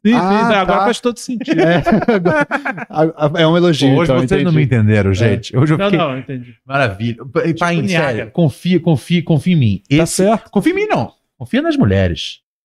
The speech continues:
Speaker 3: Ouça as mulheres.
Speaker 2: O Ronald fala como se ele sentisse também.
Speaker 3: Acredite
Speaker 2: Eu,
Speaker 3: nas mulheres.
Speaker 2: é.
Speaker 3: Não, porque eu sinto que tem uma resposta positiva.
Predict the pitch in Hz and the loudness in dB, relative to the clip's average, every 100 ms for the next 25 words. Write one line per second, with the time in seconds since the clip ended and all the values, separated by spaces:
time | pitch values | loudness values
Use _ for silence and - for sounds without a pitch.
0 | _ _ _ _ _ _ _ 135 226 - | _ _ _ _ _ _ _ 0 0 -2
1 | 113 98 90 85 151 156 156 160 - 147 | -4 -2 -2 0 0 2 0 -2 0 0
2 | 151 170 170 190 196 294 294 202 170 - | 0 0 0 0 -2 -2 0 0 0 0
3 | 110 101 101 104 160 117 190 147 107 101 | 0 2 0 0 0 0 -2 -2 -2 0
4 | 120 117 123 120 220 - 254 254 - - | 0 0 -2 0 0 0 -2 -2 -2 0
5 | 240 262 - - 131 120 98 117 107 98 | 0 0 -4 -2 2 2 0 -2 -2 0
6 | 104 90 98 | -2 -2 -6